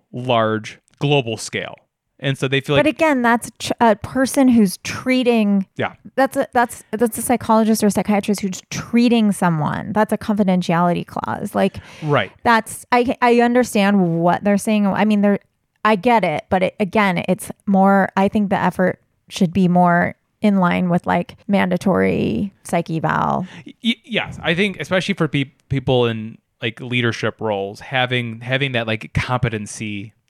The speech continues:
Speaker 1: evaluation.
Speaker 2: Mm-hmm.
Speaker 1: But yeah, so, but I think that's an interesting
Speaker 2: Yeah, it is.
Speaker 1: attempt that they're trying to get around it with. But I, I completely agree with you, 'cause I feel like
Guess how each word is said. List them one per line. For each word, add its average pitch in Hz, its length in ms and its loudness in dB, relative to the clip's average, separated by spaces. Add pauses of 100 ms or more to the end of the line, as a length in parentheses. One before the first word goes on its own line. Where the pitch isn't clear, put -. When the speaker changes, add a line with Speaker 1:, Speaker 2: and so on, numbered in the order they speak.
(180)
Speaker 1:
evaluation. 107 840 -6 (160)
Speaker 2:
Mm-hmm. 226 260 -6 (180)
Speaker 1:
But 208 60 0
yeah, 190 100 2
so, 202 200 -6
but 185 300 -2
I 208 40 0
think 220 120 0
that's 165 180 -2
an 165 60 -10
interesting 143 640 -4 (100)
Speaker 2:
Yeah, 262 300 2
it 233 120 4
is. 262 120 4
Speaker 1:
attempt 151 320 -2
that 160 100 -2
they're 147 100 0
trying 135 240 -2
to 135 40 -4
get 131 120 -2
around 123 360 -2
it 277 100 -2
with. 294 160 -4
But 185 100 0
I, 180 140 -2
I 185 120 0
completely 247 240 -2
agree 247 100 -2
with 202 80 -2
you, 127 60 -6
'cause 131 120 -4
I 135 60 -2
feel 147 180 -2
like 127 260 -2